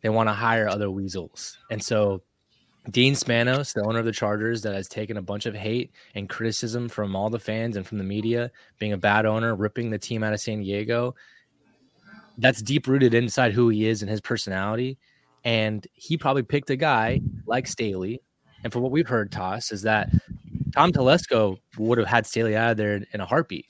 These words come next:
Tom Telesco is not the issue. He's the G M there who's made great, great moves, right? Br-, brought in so many superstars, a phenomenal drafter.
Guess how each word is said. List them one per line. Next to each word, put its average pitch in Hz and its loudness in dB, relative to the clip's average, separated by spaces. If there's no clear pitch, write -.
Tom 190 4
Telesco 127 -2
is 98 -6
not 107 -6
the 95 -8
issue. - -10
He's 104 -8
the 101 -12
G 104 -6
M 123 0
there 95 -2
who's 101 -2
made 95 -6
great, 120 -4
great 165 0
moves, 104 -4
right? 110 0
Br-, 120 -12
brought 120 0
in 107 -2
so 156 -4
many 151 0
superstars, 92 -4
a 143 0
phenomenal 139 2
drafter. 92 -4